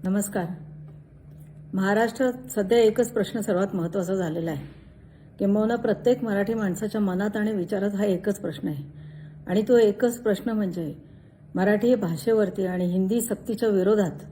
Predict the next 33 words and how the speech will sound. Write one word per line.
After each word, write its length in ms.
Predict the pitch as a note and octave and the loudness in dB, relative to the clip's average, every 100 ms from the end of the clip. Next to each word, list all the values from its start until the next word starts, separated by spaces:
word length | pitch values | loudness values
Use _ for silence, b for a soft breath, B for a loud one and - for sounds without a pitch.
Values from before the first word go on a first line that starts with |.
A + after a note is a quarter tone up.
| B B B - | B B B -6
ठाकरे 260 | F3 - A#3 | -2 2 4
बंधू 280 | G#3+ G3+ | 4 2
जे 120 | A3 A3 | 4 4
एकत्र 360 | E3+ A3 A3 | 4 0 0
आलेले 480 | G#3+ F#3 F#3+ F#3+ F3 C#3+ - - | 0 0 0 0 -2 -4 -12 -8
दिसले 360 | E3 - A#3 | -6 0 2
सर्वांना 480 | A3 G3 E3 E3+ D#3+ - B B B | 2 2 0 -2 -4 -8 B B B
आणि 120 | F3 | -2
त्यांनी 260 | F#3+ F#3+ G#3 | 2 2 4
जो 100 | A3 | 4
एकत्र 360 | G3+ A3 G#3+ | 4 2 2
विजयी 340 | A3 F#3 G3 A3+ | 2 2 2 2
मेळावा 340 | A3 G3+ G#3 | 2 2 4
घेतला, 340 | F#3 F3 F3 D3+ - - B B B B | 2 0 -4 -8 -12 -18 B B B B
त्या 140 | G#3 B3 | 2 4
मेळाव्यानंतर 840 | A#3+ G#3+ A3+ B3 A#3 G#3 G3 A3 | 4 4 4 4 2 2 2 2
ठाकरे 400 | E3 F#3 E3+ A3 | 0 -4 0 2
बंधूंची 460 | A#3 G#3+ G#3 G#3+ A#3 | 4 4 2 2 2
ही 180 | A3 A#3 | 2 2
युती 300 | F#3 - A3 | 0 -2 -6
कायम 380 | - F3 G3+ | -2 0 0
टिकणार 380 | G3+ G3 F#3 F#3 | -2 -2 -2 -4
की 120 | F#3 | -2
नाही, 260 | G3+ F3 C#3+ - - B B - | 0 0 -2 -8 -16 B B -6
हा 100 | G3 | -2
प्रश्न 320 | A3 G3+ F3+ A3 | 0 -2 -2 -4
सर्वांना 380 | G#3 E3+ F#3 | -2 -2 -2
पडलेला 380 | F#3 F3 D#3+ F3 | -2 -2 -2 -2
आहे. 200 | E3 - - - - B B B B | -4 -8 -16 -20 -20 B B B B
आणि 220 | F#3+ G3+ | 2 6
ह्या 200 | A3 C4 | 6 4
प्रश्नाचं 640 | C4+ A3 F#3 A#3 A#3 B3 - | 2 0 0 0 0 0 0
उत्तर 400 | G#3 - B3 D3 | -4 4 4 4